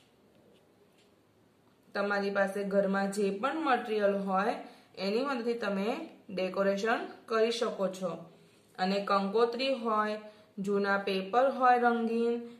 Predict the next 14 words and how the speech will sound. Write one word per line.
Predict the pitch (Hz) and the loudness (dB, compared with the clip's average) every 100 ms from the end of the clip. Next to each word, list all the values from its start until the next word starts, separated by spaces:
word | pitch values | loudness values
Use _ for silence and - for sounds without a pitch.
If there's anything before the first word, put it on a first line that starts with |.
| - 196 | -10 -4
એની | 196 233 | 0 0
મદદથી | 233 190 190 220 | 0 -2 -2 -2
તમારે | 226 190 185 190 247 320 - - _ 185 | -2 0 2 2 0 -2 -10 -20 _ -6
દીવાનું | 190 190 190 202 277 330 - - | 0 2 2 2 -2 -4 -12 -2
cutting | 277 277 294 285 277 | 2 2 0 -4 0
કરવાનું | 269 262 262 254 247 | 2 4 2 -2 -2
છે. | 254 240 240 - - _ _ - _ _ _ _ _ _ _ _ _ _ _ _ _ _ _ _ _ _ _ _ _ _ _ _ _ _ _ _ _ _ _ _ _ _ _ _ _ _ | 0 0 -2 -8 -20 _ _ -20 _ _ _ _ _ _ _ _ _ _ _ _ _ _ _ _ _ _ _ _ _ _ _ _ _ _ _ _ _ _ _ _ _ _ _ _ _ _
તો | - 185 | -10 -6
અહીંયા | 185 185 190 | -2 0 0
મેં, | 220 311 320 - | 0 -2 -8 -8
મારી | 190 185 190 | -2 0 0
પાસે | 196 196 196 | -2 -2 -4
મોતી | 196 196 - 285 | -2 -2 -4 -2
હતા | 262 - 196 | -2 0 2